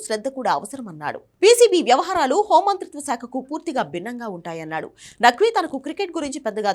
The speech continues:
తెలియదని, పలుసార్లు అంగీకరించాడని గుర్తు చేశాడు. అయితే క్రికెట్కు సూక్ష్మ నైపుణ్యాలను అర్థం చేసుకునే సమర్థులైన సలహాదారులు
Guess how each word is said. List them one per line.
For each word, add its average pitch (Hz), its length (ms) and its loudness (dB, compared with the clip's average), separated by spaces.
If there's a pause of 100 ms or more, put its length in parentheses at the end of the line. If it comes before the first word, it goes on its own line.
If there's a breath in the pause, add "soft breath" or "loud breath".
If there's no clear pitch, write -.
తెలియదని, 294 420 -4 (340 loud breath)
పలుసార్లు 415 420 4 (100)
అంగీకరించాడని 285 760 -6
గుర్తు 170 260 -12
చేశాడు. 156 320 -8 (180)
అయితే 294 200 -4 (220)
క్రికెట్కు 339 400 -6 (380 soft breath)
సూక్ష్మ 440 420 2
నైపుణ్యాలను 302 640 -4
అర్థం 262 280 -6
చేసుకునే 226 420 -6
సమర్థులైన 240 580 -6
సలహాదారులు 240 540 -6